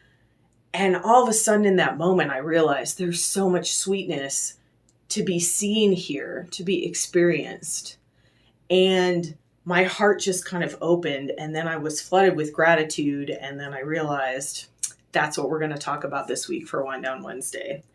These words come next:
So I wanna talk a little bit about, first of all, what is sweetness? What is my definition of sweetness? And, and,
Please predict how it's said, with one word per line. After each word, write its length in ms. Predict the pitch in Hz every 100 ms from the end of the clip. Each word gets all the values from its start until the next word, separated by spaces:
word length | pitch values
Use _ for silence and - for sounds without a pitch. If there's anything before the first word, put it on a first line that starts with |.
| _ _ _ _ _ _ _ _ _ _ _ _ _
So 220 | - 254
I 60 | 269
wanna 220 | 349 392
talk 240 | - 277 269
a 60 |
little 260 | 202 226 247
bit 240 | 196 190
about, 720 | 175 170 165 156 156 - - - - _ _ _ _ _ _
first 400 | - 269 285 -
of 100 | 214
all, 500 | 202 196 190 185 175 - _
what 420 | 156 196 247 -
is 260 | 202 175
sweetness? 480 | - 170 143 131 147
What 100 | 196
is 100 | 196
my 220 | 180 180
definition 600 | 175 175 175 175 156 165
of 80 | 143
sweetness? 540 | - 147 139 139 156 -
And, 360 | 208 214 202 -
and, 280 | 226 220